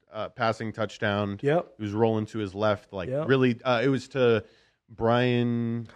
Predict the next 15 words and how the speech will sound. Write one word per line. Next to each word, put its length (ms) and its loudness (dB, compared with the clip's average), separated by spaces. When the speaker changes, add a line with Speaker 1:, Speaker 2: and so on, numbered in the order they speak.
Speaker 2:
Oh, 60 -2
oh, 20 4
Speaker 1:
Robinson. 440 6
Speaker 2:
Brian 240 4
Robinson, 380 0
the 80 -4
Speaker 1:
Yeah, 240 6
Speaker 2:
pass, 140 -4
Speaker 1:
I 100 2
Speaker 2:
yeah. 40 4
Speaker 1:
mean, 220 -2
that 360 2
play 180 4
was 240 2
sick. 520 -4